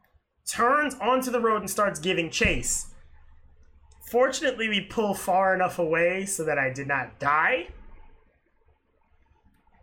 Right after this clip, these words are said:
And they were like, "Do you know where you're going? Do you know how to get home?" I'm like, "I think." <laughs>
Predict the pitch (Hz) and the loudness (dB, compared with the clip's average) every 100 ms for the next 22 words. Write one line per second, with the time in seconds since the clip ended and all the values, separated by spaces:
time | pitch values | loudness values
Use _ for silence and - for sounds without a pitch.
0 | _ _ _ 160 175 175 165 135 165 214 | _ _ _ 0 2 4 2 0 -4 -2
1 | 226 220 208 180 156 180 202 165 170 170 | 0 0 -2 -2 0 0 -2 -2 -2 0
2 | 156 160 196 214 185 156 139 123 - _ | -2 0 0 0 -4 -2 -4 -6 -16 _
3 | _ _ _ _ _ _ _ _ _ _ | _ _ _ _ _ _ _ _ _ _
4 | _ 165 127 - 175 175 170 - - - | _ -8 -6 -2 0 0 -4 -14 -8 -6